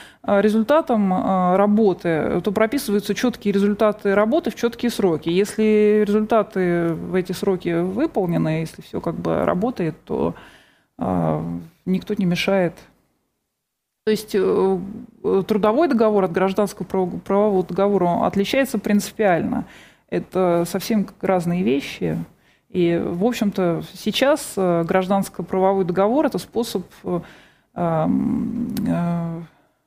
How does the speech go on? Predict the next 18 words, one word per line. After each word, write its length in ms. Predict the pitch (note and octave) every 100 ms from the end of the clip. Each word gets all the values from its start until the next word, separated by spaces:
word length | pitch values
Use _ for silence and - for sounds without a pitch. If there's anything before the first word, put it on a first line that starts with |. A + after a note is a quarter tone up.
| _ _ _
способ, 360 | A#3 - G3 -
э, 360 | F#3 F3+ F3 D#3+ - - - - - - - _ _ _
э, 760 | - E3+ E3+ F3+ D3 F#3 F#3 F3
отношения 760 | F#3 A3 A3 B3 G#3 F3 E3
с 160 | E3+ -
работниками, 760 | G3 G3 C4 A#3+ F#3 F3+ E3 D#3
которых, 540 | F#3 G3 G3 F#3 -
э, 220 | F#3 E3+ -
раньше 340 | G#3+ G3+ G3
бы 100 | F3
взяли 320 | F3+ G#3 F#3+ F3
бы 140 | E3+
на 140 | F3+
срочные 560 | F#3 B3+ D#4 D#4+ - E3+
договора, 680 | E3 D#3+ E3 E3 D#3+ D3+ - - -
регламентировать. 1040 | F#3 F#3 G#3 A3 A3 G3 D#3+ - - - _ _ _ _
Потому 300 | - G3 A3
что, 420 | - - G#3 G3